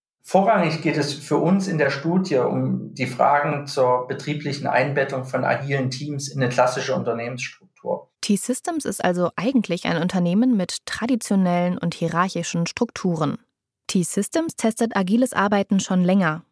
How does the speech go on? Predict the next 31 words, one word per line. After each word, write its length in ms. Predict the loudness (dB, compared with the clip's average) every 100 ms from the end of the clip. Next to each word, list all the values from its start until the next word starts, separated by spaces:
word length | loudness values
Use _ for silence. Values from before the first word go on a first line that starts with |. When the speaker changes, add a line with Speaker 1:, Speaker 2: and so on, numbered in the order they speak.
| _ _ _ _ -2
Speaker 2:
Neu 220 | 0 0
ist 200 | -2 -2
jedoch, 280 | 0 -2 -4 _ _ -6
dass 160 | -4 -2
die 180 | -4 0
Einführung 640 | 0 0 0 -2 2 0
agiler 380 | 0 0 0 0
Prozesse 500 | 0 -6 -4 -4 -2
durch 240 | -2 -2 0
digab 480 | 0 2 -2 _ _ 0
nun 280 | 2 4 2
wissenschaftlich 680 | 2 0 0 -4 -6 -6
begleitet 520 | -4 0 0 0 -4 -4
wird. 300 | -6 -6 _ _ _ -20 -20 -12
Zum 220 | -2 0
Beispiel 420 | 0 -4 -2 0 0
durch 300 | 0 -2 -2
gezielte 420 | -4 0 0 0
Befragungen 640 | -4 -4 -4 0 2 2
von 160 | 2 2
Mitarbeitenden 840 | 2 0 -2 -2 -2 0 2 2
und 160 | 2 0
Führungskräften. 920 | 2 2 2 -2 -6 -6 -4 -4 -4 -8 _ _ _ -20 -20 -20 _
So 200 | -4 2
möchte 300 | 2 2 -2
T-Systems 760 | -4 -4 -2 -6 -2 0 0 2
nicht 280 | 0 0 0
nur 160 | 0 2
seine 300 | 0 0 -2
Kunden 420 | -4 -2 0 0
zufriedenstellen, 840 | -2 -4 -2 -2 -2 0 2 2